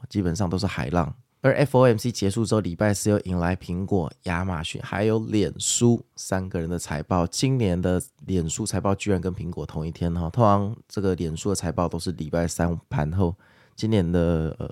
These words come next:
这个 Meta，就是脸书的财报好像是在礼拜四，哈。那所以这一周是非常非常刺激，说实话状况才是糟到不行，坦白说是这样。什么叫状况糟到不行？就是，嗯，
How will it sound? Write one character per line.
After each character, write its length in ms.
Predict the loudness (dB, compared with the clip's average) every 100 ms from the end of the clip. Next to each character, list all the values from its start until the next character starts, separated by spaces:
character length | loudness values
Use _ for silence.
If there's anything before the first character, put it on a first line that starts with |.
| -8
这 120 | -8
个 240 | -6 -6 -10 _ -20 -20 -6
Meta， 360 | 2 4 4 0 -2 _
就 80 | -8
是 300 | -4 -2 -2
脸 180 | -2 -2
书 120 | 2
的 40 | 2
财 160 | 4
报 140 | 4 2
好 140 | 2
像 100 | 0
是 60 | 0
在 100 | 0
礼 140 | -2
拜 200 | 0 0
四， 300 | 0 -4 -6
哈。 160 | -6 -10 _ _ -20 -20 -20 -20 -20 -4
那 60 | 2
所 140 | 4
以 20 |
这 140 | 6 6
一 40 |
周 200 | 8 6
是 180 | 6 4
非 100 | 4
常 80 | 4
非 80 |
常 80 | 4
刺 220 | 2 -2
激， 180 | -4 -4
说 160 | 0 0
实 140 | 2
话 220 | 4 6
状 180 | 6 4
况 160 | 4 2
才 160 | 4
是 60 | 2
糟 180 | 2 4
到 140 | 4
不 100 | 2
行， 180 | -4 -8 -10
坦 160 | -4 0
白 140 | 2
说 180 | 2 2
是 100 | 0
这 140 | 0 -2
样。 160 | -2 -6
什 160 | -4
么 40 | 2
叫 140 | 4
状 180 | 6 4
况 200 | 4 2
糟 240 | 4 4
到 120 | 4 4
不 140 | 0
行？ 240 | -6 -8 -12 _ _ _ -20 -20 -20 -20 -20 -12 -2
就 80 |
是， 200 | 4 4 2 -8 _ _ _ _ _ _ _ _ _
嗯， 880 | 0 2 4 4 2 0 0 -2 -6